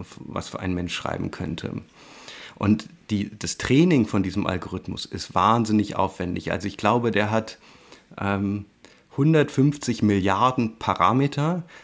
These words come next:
Das heißt, der hat so ziemlich das ganze Internet, äh, nach Texten durchsucht und diese Texte gebraucht, um diese Parameter so zu optimieren.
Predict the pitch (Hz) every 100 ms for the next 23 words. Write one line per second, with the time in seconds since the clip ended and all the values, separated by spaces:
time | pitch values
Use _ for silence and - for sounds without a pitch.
0 | _ - - 107 107 104 110 - 104 127
1 | 131 127 110 - 117 143 - - 147 147
2 | 123 127 127 - - - 107 110 95 -
3 | - 135 - 131 123 117 127 135 - 104
4 | - 113 113 - 113 - - 107 - 110
5 | - - 95 113 110 - - 107 110 -
6 | - 98 92 95 90 95 101 98 87 95
7 | - - - - 92 90 -